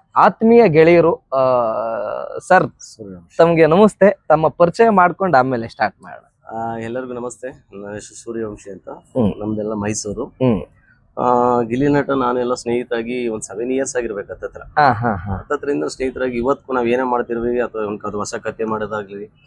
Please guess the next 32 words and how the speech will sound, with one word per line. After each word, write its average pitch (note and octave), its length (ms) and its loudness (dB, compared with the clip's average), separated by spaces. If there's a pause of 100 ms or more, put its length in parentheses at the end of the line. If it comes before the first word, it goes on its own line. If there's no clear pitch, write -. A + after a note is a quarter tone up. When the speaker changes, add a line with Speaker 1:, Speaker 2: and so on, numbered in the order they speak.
(100)
Speaker 1:
ಓಕೆ. A#2+ 180 2
Speaker 2:
ಅಥವಾ F#2 260 -2
ಬೇರೆ C#3+ 260 4
ಏನೋ D#3 180 6
ಮಾಡೋದಾಗ್ಲಿ C3+ 680 2
ಡಿಸ್ಕಷನ್ C#3 400 -4
ಮಾಡೇ A#2+ 180 0
ಮಾಡ್ತೀವಿ. G#2 360 -10 (180)
Speaker 1:
ಹ್ಮ್. E3+ 180 6 (220)
<laughs> - 920 0
ಎಸ್, F3 260 8
ನಾನ್ E3+ 180 6
ಇನ್ನೊಂದ್ G3 260 8
ಸ್ವಲ್ಪ G#3 220 6
ಲೇಟ್ F#3+ 340 8
ಆಗಿ G#3+ 140 8
ಹೇಳೋಣ F#3+ 280 8
ವೀಕ್ಷಕರಿಗೆ D#3+ 560 4
ಅಂತ D3 220 4
ಅನ್ಕೊಂಡೆ, C#3 520 4
but, F#3+ 300 4
ಆ, C#3 220 10
ಬೇಗನೆ G#3+ 500 6
ಹೇಳ್ಬಿಟ್ರಿ D#3 540 6
ತಾವು. B2+ 380 2 (400)
ಎಸ್ A3+ 280 6
ವೀಕ್ಷಕರೇ, A#3+ 920 6 (360)
ನಮ್ಮ F#3+ 220 6
ಗಿಲ್ಲಿ G#3+ 400 6
ನಟ A#3+ 240 6
ಅವ್ರು A3+ 200 10
ಇದಾರಲ್ಲ, F3 360 8